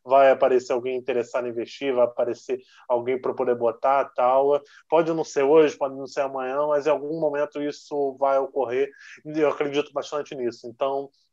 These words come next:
foi bem legal mesmo essa live, foi uma live bastante esclarecedora, e agradeço demais vocês que participaram, agradeço meu pai já pelo espaço e tal, e obrigado mesmo, obrigado mesmo, foi muito bom.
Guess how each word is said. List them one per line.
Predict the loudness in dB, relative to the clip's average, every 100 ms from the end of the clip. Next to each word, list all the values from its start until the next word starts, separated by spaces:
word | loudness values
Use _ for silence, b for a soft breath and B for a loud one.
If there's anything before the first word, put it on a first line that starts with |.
| _ _
foi | 2 2
bem | 2 2
legal | 4 4 4
mesmo | 0 0 -6
essa | -4 -2
live, | 0 -2 -6
foi | -8
uma | -4
live | -4 -4 -6
bastante | -8 -8 -14
esclarecedora, | -8 -8 -8 -12 -6 -2 0 0 -4 B B -10
e | -4 0 2 4 4
agradeço | 4 2 0 -4 -8
demais | -4 -4 -4 -6
vocês | -8 -8 -10
que | -6
participaram, | -8 -8 -4 -2 0
agradeço | -2 -2 -2 -2 -8 -8 B B -2
meu | 0
pai | 4 4 4
já | 2
pelo | 2 2 2
espaço | 2 -4 -2 2 2 -2
e | -6
tal, | 0 2 4 4 2 0
e | 2 4 2 B B B
obrigado | 2 6 6 6
mesmo, | 0 -2 -6
obrigado | -4 0 0 0
mesmo, | -4 -4 -6 -10
foi | -4 -2 0
muito | -2 -4 -6 -6
bom. | -8